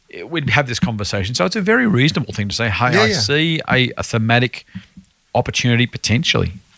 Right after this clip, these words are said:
Speaker 2: Mm.
Speaker 1: uh, coming to pass." Is it time to either look at or actually invest in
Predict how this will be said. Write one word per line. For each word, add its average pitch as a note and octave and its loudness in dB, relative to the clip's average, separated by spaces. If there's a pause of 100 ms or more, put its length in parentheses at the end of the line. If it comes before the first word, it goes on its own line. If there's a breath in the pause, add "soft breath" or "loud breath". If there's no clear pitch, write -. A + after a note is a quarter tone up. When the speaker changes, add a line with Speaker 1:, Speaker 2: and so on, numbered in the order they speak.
(280)
Speaker 2:
Mm. G#2 2
Speaker 1:
uh, F#2+ 4
coming F#2+ 2
to - -6
pass." D#2+ 0 (400 loud breath)
Is D#3 4
it G#3+ 0
time F2+ 0 (500 soft breath)
to B2+ 2
either A2 2
look A#2+ -2
at F3 2
or A#2+ -2
actually D#3 -2
invest C3 -2
in D#2 -6